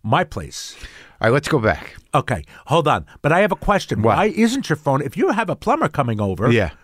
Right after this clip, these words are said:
Speaker 1: who else are they gonna call? You gotta keep it on. Keep the phone on.
Speaker 2: No, she just told me he's coming. She, he's coming at ele-, in, in an hour.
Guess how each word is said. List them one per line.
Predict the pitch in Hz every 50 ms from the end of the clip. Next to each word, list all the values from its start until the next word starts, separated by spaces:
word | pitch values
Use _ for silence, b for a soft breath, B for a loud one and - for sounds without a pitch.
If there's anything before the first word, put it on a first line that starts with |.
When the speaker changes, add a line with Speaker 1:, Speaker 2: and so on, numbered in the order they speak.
| b b b
Speaker 1:
who | - 190 202 208
else | 220 - -
are | 185
they | 180 185
gonna | 175 180 175
call? | - - 277 349 294
You | 143 165 240
gotta | - - 156
keep | 151 - - 139 -
it | 127 131
on. | 190 294 320 - 78 76 - -
Keep | - 233 -
the | - 339
phone | - - 185 143 120 110
on. | 101 120
Speaker 2:
No, | 151 165
she | 151 - 190
just | 156 170 156 -
told | - 214 214
me | 180 131
he's | 110 -
coming. | - - 156 151 156 147 151 151
She, | - - 151 143
he's | 151 143 143 139
coming | - - 139 139 147 151 156
at | 143
ele-, | 147 151 151
in, | 151 147 151
in | 147 147 143 - 147 143
an | 147 151
hour. | 160 185 214 233 170 87 80 - -